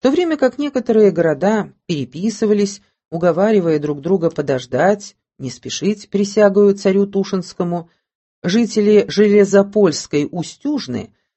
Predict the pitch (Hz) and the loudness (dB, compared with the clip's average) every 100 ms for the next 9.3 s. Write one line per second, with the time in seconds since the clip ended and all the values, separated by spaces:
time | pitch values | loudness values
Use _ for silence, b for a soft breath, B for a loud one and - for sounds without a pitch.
0 | _ 147 156 190 320 311 220 226 277 226 | _ -6 -2 0 0 0 -2 0 0 0
1 | 185 190 233 226 226 208 202 202 190 180 | 2 2 2 0 0 0 0 -4 -4 -4
2 | 147 123 101 - _ _ _ _ _ - | -4 -6 -6 -14 _ _ _ _ _ -2
3 | 196 196 220 202 196 202 185 226 208 139 | -2 0 2 2 2 0 0 2 2 0
4 | 131 170 156 156 151 151 - 160 - 143 | -6 -8 -12 -10 -10 -10 -8 -8 -8 -12
5 | 139 127 120 151 226 247 247 B B B | -8 -8 -4 0 2 4 2 B B B
6 | - 143 - 262 302 285 262 202 247 254 | -8 -6 -2 -2 -2 -4 -2 0 0 -2
7 | 247 226 214 208 190 156 143 175 147 120 | -2 0 0 0 -2 -2 -2 0 0 -2
8 | 160 214 - 226 - 233 - 254 190 160 | -2 -2 -4 -6 -4 -4 0 0 0 -2
9 | - 131 110 | -4 -6 -6